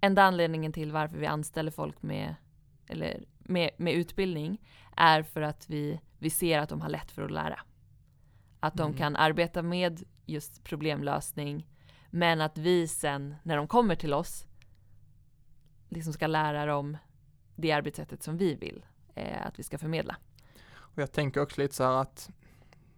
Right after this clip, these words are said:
Speaker 2: forskning visar lite på att vi kommer att byta arbetsplatser
Speaker 1: Mm.
Speaker 2: mer i framtiden.
Speaker 1: Mm.
Speaker 2: Eh, och då känns det lite som att hur ska de typ kunna veta lite vad man kan
Speaker 1: Ja.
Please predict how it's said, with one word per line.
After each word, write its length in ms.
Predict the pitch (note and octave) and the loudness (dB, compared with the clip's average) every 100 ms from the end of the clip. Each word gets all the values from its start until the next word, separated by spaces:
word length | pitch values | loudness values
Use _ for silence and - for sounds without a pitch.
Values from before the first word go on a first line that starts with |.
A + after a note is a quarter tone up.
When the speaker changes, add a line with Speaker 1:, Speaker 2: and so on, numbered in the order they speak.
| - - - - | -20 -20 -20 -4
Speaker 2:
forskning 500 | - C#3 C#3 - C#3 | 2 2 0 -6 -2
visar 320 | C#3 C#3+ C3 | -2 0 0
lite 200 | C3+ C3 | 0 -2
på 100 | - | -4
att 100 | B2+ | -6
vi 80 | B2+ | -6
kommer 200 | - B2+ | -6 -4
att 60 | B2 | -2
byta 380 | B2+ - A#2 D3+ - | -4 -4 -6 -6 -6
arbetsplatser 680 | C#3 B2+ B2+ - A2+ - - | -2 -2 -4 -6 -6 -4 -4
Speaker 1:
Mm. 160 | - | -2
Speaker 2:
mer 140 | B2 A#2 | -2 -2
i 100 | A#2+ | -4
framtiden. 720 | - B2+ B2+ - G#2+ E3+ C#3+ - | 0 0 0 -4 -6 -6 -8 -8
Speaker 1:
Mm. 200 | E3+ F3+ - - - - - - - | -10 -12 -18 -20 -20 -20 -20 -16 -8
Speaker 2:
Eh, 180 | A2+ G#2+ | -4 -4
och 140 | - | -2
då 100 | C3 | -4
känns 340 | - D3 B2+ | 0 0 0
det 60 | - | -2
lite 260 | C3 C3 - | -4 -4 -8
som 240 | - B2 | -8 -6
att 380 | A#2+ - - - - - - _ - - - - - - | -8 -10 -20 -20 -20 -20 -20 _ -20 -20 -20 -20 -20 -12
hur 200 | D#3 C3+ | -6 -6
ska 240 | C3 - | -4 -4
de 160 | B2 B2 | -2 -4
typ 220 | - - | -6 -10
kunna 220 | - - | -6 -4
veta 500 | A#2+ A#2 A#2+ C#3 - | -2 0 0 0 -2
lite 280 | A2+ B2 - | -2 -2 -4
vad 120 | A#2+ | -6
man 160 | B2 C#3+ | -6 -6
kan 300 | - - C3+ | -8 -6 -2
Speaker 1:
Ja. 100 | F#3 | -2